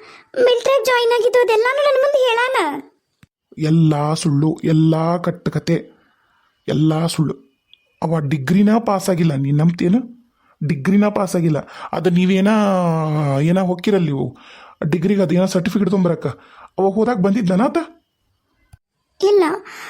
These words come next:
Speaker 1: ಅಮ್, ಅದೇನೋ ಸೆಲೆಕ್ಷನ್ ಐತಿ, ನಾನು ಅಲ್ಲಿ ಹೋಗ್ತೀನಿ ಅಂತ ಹೋಗಿದ್ರು, ಬಂದಿದ್ದಿಲ್ಲ ಅವರು.
Speaker 2: ಹ್ಮ್. ಅವ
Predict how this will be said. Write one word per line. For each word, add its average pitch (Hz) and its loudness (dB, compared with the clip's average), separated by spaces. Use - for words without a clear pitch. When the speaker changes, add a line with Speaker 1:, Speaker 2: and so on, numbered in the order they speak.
Speaker 1:
ಅಮ್, 349 2
ಅದೇನೋ 339 2
ಸೆಲೆಕ್ಷನ್ 349 2
ಐತಿ, 339 2
ನಾನು 330 4
ಅಲ್ಲಿ 339 4
ಹೋಗ್ತೀನಿ 349 2
ಅಂತ 339 4
ಹೋಗಿದ್ರು, 294 0
ಬಂದಿದ್ದಿಲ್ಲ 370 4
ಅವರು. 254 -2
Speaker 2:
ಹ್ಮ್. 143 -2
ಅವ 175 0